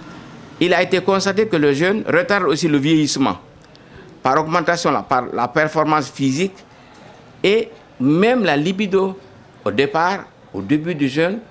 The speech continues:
le taux de testostérone chez l'homme di-, baisse, mais en fin de compte, le taux là augmente. La fertilité augmente et chez l'homme et chez la femme. Donc la puissance sexuelle, comme on dit en termes simples,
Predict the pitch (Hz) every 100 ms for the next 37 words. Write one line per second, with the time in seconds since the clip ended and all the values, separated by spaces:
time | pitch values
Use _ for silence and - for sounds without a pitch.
0 | - - - - - - 120 170 160 127
1 | 170 - 156 - 160 151 135 135 139 117
2 | 127 - 101 147 180 - - - - 110
3 | 117 117 165 156 135 143 165 - - -
4 | - - - - - 104 110 160 151 113
5 | - 143 139 123 92 - - - - -
6 | - - - - 196 185 190 190 - 175
7 | 180 175 156 - 208 202 180 180 202 -
8 | - 180 180 139 113 - 92 - - -
9 | 127 151 - 104 - 175 170 151 156 139
10 | 147 135 117 131 117 113 127 117 156 147